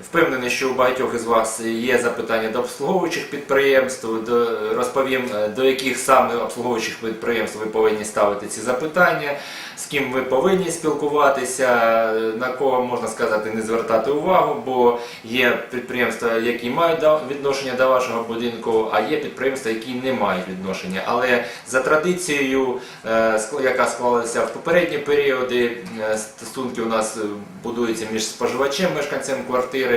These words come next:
е, та, е, приватним підприємством. Раніше це були жеки. Ну, це потім, а зараз поговоримо в першу чергу про розрахунок тарифу.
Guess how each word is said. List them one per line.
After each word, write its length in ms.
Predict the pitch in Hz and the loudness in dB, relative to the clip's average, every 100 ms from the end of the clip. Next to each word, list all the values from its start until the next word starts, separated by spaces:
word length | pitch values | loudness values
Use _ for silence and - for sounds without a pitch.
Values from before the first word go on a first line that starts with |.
| 113 - - - - | 0 -8 -14 -16 -2
е, 480 | 107 107 107 110 110 | 2 4 4 2 2
та, 720 | 135 - - 190 190 220 220 214 | 4 4 4 4 4 2 2 -2
е, 40 | - - - - | -4 -14 -20 -6
приватним 480 | 139 156 147 131 120 | 2 2 2 0 -6
підприємством. 600 | 135 131 120 104 110 123 | -6 0 0 0 0 0
Раніше 300 | - - 117 | 0 -4 -4
це 180 | 123 | 0
були 340 | 107 127 120 117 | 0 2 2 0
жеки. 420 | - 95 - - - - - - - - - - - - - - - - | 0 -4 -6 -10 -16 -18 -18 -16 -18 -18 -20 -20 -20 -20 -20 -20 -20 -8
Ну, 120 | 143 135 | -4 0
це 140 | - | 0
потім, 360 | - 214 175 147 143 | 4 4 4 0 0
а 80 | |
зараз 240 | 196 175 - | 2 2 2
поговоримо 580 | 151 147 160 160 135 131 | 0 0 2 2 0 -4
в 120 | - | 0
першу 300 | 151 - - | 0 0 -2
чергу 300 | 170 135 113 | 0 0 -2
про 360 | 127 127 127 123 | 2 6 6 6
розрахунок 580 | 131 131 131 135 120 - | 4 2 -2 0 -2 0
тарифу. 440 | 113 - - - | 0 -2 -6 -14